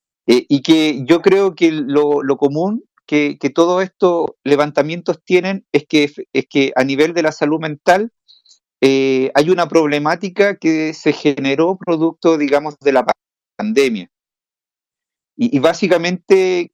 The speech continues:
con algo que se ha visto, eh, en distintos países del mundo, que se empezó a ver en los primeros estudios que se empezaron a realizar en China, y de ahí, eh,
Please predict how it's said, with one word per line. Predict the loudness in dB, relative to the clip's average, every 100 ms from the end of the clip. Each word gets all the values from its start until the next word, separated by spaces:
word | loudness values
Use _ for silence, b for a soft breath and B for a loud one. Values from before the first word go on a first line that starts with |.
| _ _ _ _ -2
con | 0 0
algo | 0 0
que | -2
se | -2 0 0 0
ha | 0
visto, | 0 0 0 2 0 -2 -4 -2
eh, | -2 0 -2 -2 -4 -6 -10 b _
en | -4
distintos | -2 -2 0 2
países | 2 0 -2 -2
del | -2
mundo, | 0 -4 0 -2 -2
que | -4
se | 0
empezó | 0 0 0 2
a | 2
ver | 0 -2 -4
en | -4
los | -4
primeros | -6 -4 -2 -2
estudios | -4 -2 -4 -2
que | -8
se | -8
empezaron | -8 -2 -2 -2
a | -4
realizar | -2 -2 0 -2 -2
en | -6
China, | -6 -4 -4 -6 _ _ _ _
y | -4 0
de | 2
ahí, | 0 -2 -2 -4 -6 -6
eh, | -6